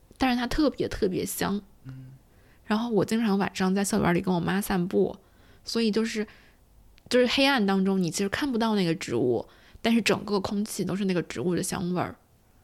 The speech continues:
Speaker 1: 嗯，所以我现在就会在花店有的时候会碰到丁香花儿，然后那个丁香的味道一过来，我就会知道，哦，这有丁香。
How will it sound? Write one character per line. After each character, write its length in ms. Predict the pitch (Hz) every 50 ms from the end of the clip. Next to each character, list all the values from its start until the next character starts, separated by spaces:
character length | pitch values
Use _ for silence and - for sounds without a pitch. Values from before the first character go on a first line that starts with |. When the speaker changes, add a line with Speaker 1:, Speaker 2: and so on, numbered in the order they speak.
| _ _ -
Speaker 1:
嗯， 180 | - - - -
所 160 | - - 220
以 40 | 226
我 100 | 214 220
现 160 | - 254 254
在 100 | 254 254
就 140 | 233 240 240
会 240 | 254 254 240 226 - - - - _ _ _ _ _ _ _ _ _ _ _ _ _ - - - - _ _ _ _ _
在 140 | - 262 247
花 260 | 247 - 254 240 247
店 160 | 247 - 240 220
有 80 | 175
的 80 | 165 185
时 60 | 226
候 60 | 220
会 60 | 226
碰 160 | 220 - - 233
到 120 | 220 190
丁 220 | 175 196 190 196
香 200 | 220 220 196 196
花 200 | 214 - - 190
儿， 120 | 185 185 190
然 80 | 190
后 80 | 190 214
那 60 | 214
个 60 | 220
丁 140 | 214 226 240
香 140 | 262 269 247
的 80 | 247 247
味 80 | 240
道 120 | 233 220 208
一 60 | 185 190
过 260 | - - - 311 254
来， 300 | 202 185 - - - - - _ _ _ _ _ - - - - -
我 100 | - 214
就 80 | 202 220
会 100 | 240 233
知 120 | 208 208
道， 220 | 220 208 208 202
哦， 60 | 185 214
这 100 | - 247
有 120 | 233 196
丁 200 | 156 - 185 196
香。 280 | 214 - 208 196 208 226